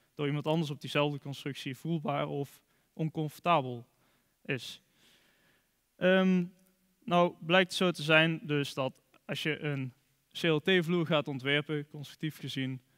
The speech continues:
eh, dan zijn die laatste twee criteria, dus de doorbuiging van die vloer en de trilling, en dan met name trilling op het gebied van comfort, maatgevend voor de dikte van die C L T-vloer. Eh, de eurocode die geeft een aanreiking om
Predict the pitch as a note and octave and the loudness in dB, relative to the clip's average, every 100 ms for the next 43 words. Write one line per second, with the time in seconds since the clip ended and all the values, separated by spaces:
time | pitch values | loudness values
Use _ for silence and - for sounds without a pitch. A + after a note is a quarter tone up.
0 | _ _ - B2+ B2+ B2+ B2+ - _ - | _ _ -8 -2 -2 -2 -6 -10 _ -6
1 | D3+ D#3 D#3+ D3+ D#3 E3 - - E3 D3+ | -2 0 2 4 6 4 2 -4 -2 -2
2 | D3 D#3 D3+ D3 C#3 C3+ - D3 D#3 F3+ | -2 0 2 4 2 -2 -6 -6 -2 0
3 | D#3+ D#3 D3+ D3 D#3 D3 C3+ D3 C#3+ C#3 | 2 2 2 -2 -4 -6 -6 -6 -6 -6
4 | - D3+ D3 D3 - C#3+ - E3+ E3+ D3 | -4 -2 0 -4 -10 -14 -4 2 4 4
5 | E3 F3 - C3+ C3 C#3 C#3+ D3 - E3 | 0 -4 -8 -8 -6 -2 -2 -2 0 2
6 | E3 D#3+ D3+ C#3+ D#3+ E3 E3+ D#3 D#3 - | 2 0 -2 -6 -6 -6 -6 -6 -6 -4
7 | F3 F#3 - _ _ - D3 - F3 F3 | -2 -2 -4 _ _ -4 -4 -2 2 2
8 | F3 F3+ - E3 D3+ C3 D#3 E3 D#3 D#3 | 2 -2 -4 -6 -6 -2 -2 -2 -6 -6
9 | D3 - D3 C#3 C#3 B2+ B2 B2+ B2+ _ | -6 -4 -6 -4 -6 -6 -8 -10 -12 _
10 | _ _ _ _ _ _ _ _ _ _ | _ _ _ _ _ _ _ _ _ _
11 | _ _ D#3 D#3 D#3+ F3 G3 G#3 F#3 F3+ | _ _ 0 2 2 2 4 4 2 2
12 | F3 F3 F#3+ E3 D#3+ D#3+ D3+ - - D3+ | 2 2 0 -4 0 2 0 -4 -2 2
13 | E3 E3 D#3+ E3+ E3+ - D#3+ E3+ | 6 6 6 2 0 0 0 0